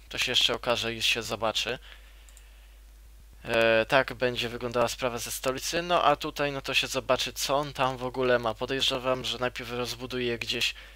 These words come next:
e, eko do tego samego poziomu, co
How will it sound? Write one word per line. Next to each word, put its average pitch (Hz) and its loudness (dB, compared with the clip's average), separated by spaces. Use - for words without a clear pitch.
e, 113 4
eko 123 4
do 123 -2
tego 131 -4
samego 123 -2
poziomu, 123 -4
co 117 0